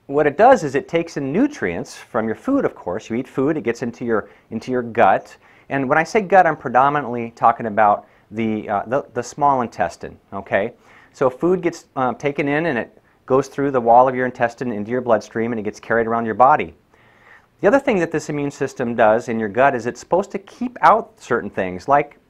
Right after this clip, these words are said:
like bacteria, you know, like viruses, like, like, uh, parasites, like fungal, like heavy metals, um, like undigested food particles. We, we don't want those things getting into our bloodstream.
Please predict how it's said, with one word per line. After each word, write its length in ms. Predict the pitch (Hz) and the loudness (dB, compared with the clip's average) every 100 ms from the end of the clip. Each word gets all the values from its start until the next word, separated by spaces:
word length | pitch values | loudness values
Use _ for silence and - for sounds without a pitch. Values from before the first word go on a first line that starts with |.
| - | -12
like 120 | 165 | -2
bacteria, 640 | 220 220 - 262 285 - - _ _ _ _ | 2 2 0 -6 -6 -10 -12 _ _ _ _
you 80 | 135 | -6
know, 120 | 147 156 | -2 0
like 200 | 143 - | 0 2
viruses, 640 | 139 247 190 - 87 90 | 2 2 -2 -6 -8 0
like, 280 | 123 131 _ _ _ _ 131 | 0 0 _ _ _ _ -2
like, 200 | 135 151 | 0 4
uh, 120 | 143 | 2
parasites, 680 | - 165 180 - 82 78 - | 2 0 0 -2 -8 -6 -4
like 160 | 123 | -4
fungal, 460 | - 165 175 98 - _ _ - | -2 -4 -2 -6 -8 _ _ -2
like 360 | 120 123 - | -2 -2 -10
heavy 240 | - 127 143 | -6 -6 -2
metals, 540 | 143 156 101 76 - _ _ _ _ - | -2 0 -2 -4 -18 _ _ _ _ -6
um, 360 | 117 117 110 - _ - | 2 2 0 -6 _ 0
like 240 | 143 - | 0 0
undigested 640 | 143 165 165 147 147 127 | -2 -2 -2 -4 -6 -8
food 200 | - 180 | -6 -6
particles. 600 | - 139 92 85 73 - - | 0 0 0 -4 -12 -14 -16
We, 200 | 143 - | -14 -10
we 120 | 151 180 | -6 -2
don't 160 | 220 | 0
want 160 | 135 123 | 0 -2
those 160 | 143 | -4
things 260 | - 117 110 | -4 -8 -6
getting 280 | 135 117 110 | -6 -4 -4
into 260 | 151 123 | -6 -4
our 80 | 104 | -4
bloodstream. 600 | 98 123 160 - 85 76 | -2 -2 -4 -8 -14 -14